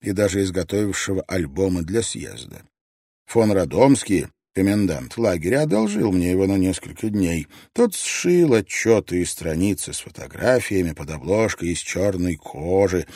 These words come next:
изъятой из конфискованного у евреев добра, и украсил ее эмблемой зондеркоманды четыре А блестящей чеканки.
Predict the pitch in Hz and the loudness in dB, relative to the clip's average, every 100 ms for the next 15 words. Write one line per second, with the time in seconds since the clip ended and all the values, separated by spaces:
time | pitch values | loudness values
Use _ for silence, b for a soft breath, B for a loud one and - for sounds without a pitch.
0 | B B - 92 90 87 82 76 73 - | B B -4 -2 0 0 -2 -10 -8 -8
1 | 85 87 - 87 85 76 80 85 87 92 | -6 -6 -6 -4 -4 -6 -6 -4 -2 -2
2 | 85 78 67 76 71 107 127 B B B | -4 -4 -10 -10 -2 0 0 B B B
3 | B 165 156 175 170 147 147 135 123 120 | B 4 4 4 2 2 0 2 4 4
4 | 98 101 127 117 110 90 113 101 90 95 | 4 6 6 4 0 0 0 0 -2 -2
5 | - 76 104 117 107 101 92 87 - 82 | -2 -4 -2 0 0 -2 -4 -8 -8 -4
6 | 95 87 - - 82 80 B B - 87 | -2 -4 -8 -8 -6 -6 B B -4 -4
7 | 78 - 73 - - 69 - 76 - - | -2 -6 -8 -8 -10 -8 -10 -10 -12 -12
8 | - - | -18 -20